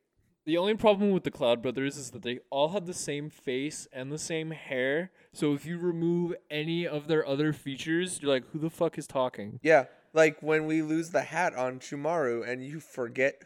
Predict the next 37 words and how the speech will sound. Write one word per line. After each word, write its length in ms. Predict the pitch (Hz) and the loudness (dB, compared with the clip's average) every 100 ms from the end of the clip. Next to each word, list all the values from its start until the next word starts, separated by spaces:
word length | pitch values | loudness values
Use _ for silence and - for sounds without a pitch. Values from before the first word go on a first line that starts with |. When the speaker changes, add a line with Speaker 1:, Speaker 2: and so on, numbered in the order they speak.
| _ | _
Speaker 2:
who, 180 | 151 156 | -8 -6
what 220 | 135 147 151 | -2 -2 -2
he 120 | 147 | -6
looks 340 | 127 139 127 131 | -6 -6 -6 -8
like 200 | 120 - | -8 -8
'cause 140 | 131 | -8
he 40 | 151 | -2
Speaker 1:
Or 80 | 170 | 0
Speaker 2:
doesn't 140 | 156 | 2
Speaker 1:
when 200 | 156 151 | 2 0
Speaker 2:
have 80 | 143 | -2
his 100 | 160 | -2
Speaker 1:
Tenka's 340 | 165 156 160 | -2 2 0
Speaker 2:
hat. 60 | 127 | 0
Speaker 1:
wearing 320 | 127 131 131 127 | 0 0 -2 -4
a 40 | |
suit. 380 | - - 139 110 _ _ _ _ - | -4 -2 -2 -2 _ _ _ _ -16
Speaker 2:
Oh, 140 | 147 | -14
God. 640 | - 160 170 143 139 135 135 | -6 -2 2 4 2 -2 -16
Speaker 1:
<laughs> 100 | _ | _
I 40 | - - - - 190 - | 4 6 6 4 -2 0
was 260 | 170 170 180 | 4 8 10
like, 140 | 165 | 10
Speaker 2:
Ah. 280 | 175 185 175 | 6 2 4
Speaker 1:
"Who 120 | 208 | 6
is 180 | 208 170 | 6 4
this? 420 | 139 131 - - | 0 0 -2 -10
Speaker 2:
Who 40 | - 156 | 2 6
Speaker 1:
Why 160 | 185 202 | 8 8
Speaker 2:
are 140 | 214 | 8
Speaker 1:
is, 140 | 202 185 | 4 0
Speaker 2:
you? 140 | 151 131 | 0 2
Speaker 1:
why 240 | 165 180 | 4 6
is 160 | 196 - | 4 0
Soromaru 600 | 196 180 170 170 170 147 | 0 2 2 2 2 2
at 60 | |
a, 80 | 135 | 0